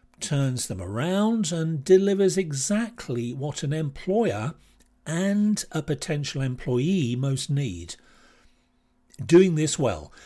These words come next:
plants you firmly into solid outcome influencing territory. In a meeting, when you pitch yourself to a decision maker who has the power to employ you,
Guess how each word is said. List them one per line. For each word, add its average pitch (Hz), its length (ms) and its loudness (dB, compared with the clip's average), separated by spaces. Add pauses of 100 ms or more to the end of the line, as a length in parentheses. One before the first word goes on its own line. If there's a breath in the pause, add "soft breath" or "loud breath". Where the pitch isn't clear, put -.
(120 loud breath)
plants 170 400 -2
you 175 120 0
firmly 202 840 0
into 151 240 -2
solid 180 640 0 (240)
outcome 160 680 -4
influencing 135 800 -2
territory. - 840 -8 (1900 loud breath)
In 202 180 4
a 208 80 6
meeting, 151 460 2
when 131 160 -2
you 135 140 2
pitch - 400 0
yourself 131 460 -2
to 127 140 -2
a 123 60 0
decision 120 540 -2
maker 92 480 -10
who 127 240 0
has 123 400 -4
the 113 180 -4
power 113 420 -6
to - 140 -6
employ 131 380 -2
you, 107 340 -6